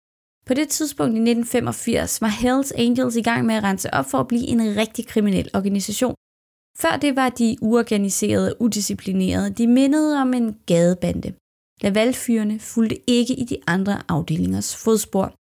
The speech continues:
Og kære lytter, Laval, det var jo det område i nord, hvor Nordafdelingen i sin tid blev etableret. Faktisk, hvis vi lige tænker historievidenskabeligt over det og tænker i kategorier, så var Hells Angels jo i gang med at skifte fra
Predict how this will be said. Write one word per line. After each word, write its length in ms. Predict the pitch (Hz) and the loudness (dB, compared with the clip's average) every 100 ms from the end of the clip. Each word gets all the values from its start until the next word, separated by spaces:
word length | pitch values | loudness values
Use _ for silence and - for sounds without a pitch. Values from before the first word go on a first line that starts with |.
| _ _ _ _ _ _ - | _ _ _ _ _ _ -8
Og 80 | |
kære 220 | 196 220 220 | 0 0 2
lytter, 240 | 226 240 | 2 2
Laval, 460 | 220 202 208 233 240 | 2 2 2 2 0
det 100 | 240 | 2
var 80 | 214 | 2
jo 40 | |
det 160 | 208 208 | 2 2
område 300 | 190 185 175 | 2 2 4
i 20 | |
nord, 380 | 190 277 302 240 | 4 4 4 4
hvor 360 | 254 240 - | 4 4 4
Nordafdelingen 1160 | 208 214 220 214 - 185 190 214 190 196 196 196 | 4 4 2 0 0 0 2 2 2 0 0 -2
i 160 | - 180 | 0 0
sin 280 | 175 220 - | 0 -4 -4
tid 260 | - - | -6 -8
blev 240 | - - 185 | -6 -2 0
etableret. 600 | 190 214 226 233 - - - _ _ _ _ _ _ | 0 -2 -2 -2 -2 -6 -10 _ _ _ _ _ _
Faktisk, 520 | - 262 277 349 330 - - | -6 -4 -4 -8 -12 -8 -4
hvis 240 | 262 - | -2 -2
vi 40 | |
lige 280 | 240 247 269 | 0 2 0
tænker 460 | 269 247 226 214 190 | 0 0 2 0 0
historievidenskabeligt 1080 | 185 190 - 277 285 269 262 - 233 220 | 0 -2 0 0 0 0 0 -2 -4 -2
over 220 | 113 220 220 | -2 -2 -2
det 140 | 226 | -2
og 80 | 208 | -2
tænker 280 | - 196 196 | -2 -2 -2
i 60 | |
kategorier, 800 | 190 190 175 165 160 247 - 254 - | -2 -4 -4 -4 -2 -2 -4 -10 -12
så 220 | - 277 | -6 -4
var 220 | 247 262 | 0 0
Hells 420 | 269 269 262 269 | 0 2 2 0
Angels 400 | 254 247 269 254 | 0 0 -2 -2
jo 80 | 233 | 0
i 60 | 214 | 0
gang 260 | 214 226 | 0 -2
med 80 | 220 | -2
at 120 | 180 | -2
skifte 520 | - - 240 - 254 | -2 2 0 0 -4
fra 220 | 247 - | -4 -4